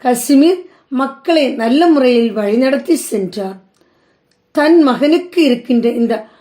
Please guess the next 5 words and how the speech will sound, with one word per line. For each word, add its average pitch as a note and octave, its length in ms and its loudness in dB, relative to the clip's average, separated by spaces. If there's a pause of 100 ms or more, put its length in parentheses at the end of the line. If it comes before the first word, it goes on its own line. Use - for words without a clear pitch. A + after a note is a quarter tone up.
(120)
அசாதாரண D#4 720 0 (140)
திறமையை C#4 520 2
பார்த்துவிட்டு G#3 800 -6
மன்னர் A#3 440 -2 (1200)
இவரை B3 400 2